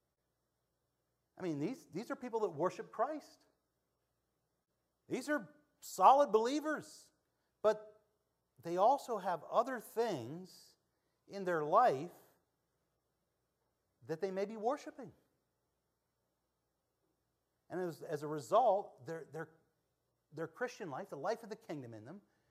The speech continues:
gets choked out. And they don't see themselves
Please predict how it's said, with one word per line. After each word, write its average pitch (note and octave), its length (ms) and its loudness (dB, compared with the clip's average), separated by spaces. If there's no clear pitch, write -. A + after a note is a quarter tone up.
gets G3+ 180 -8
choked A3 360 -6
out. C4+ 300 -10
And E2+ 100 -20
they G2 80 -16
don't D#3 180 -12
see D3+ 140 -10
themselves D#3 420 -8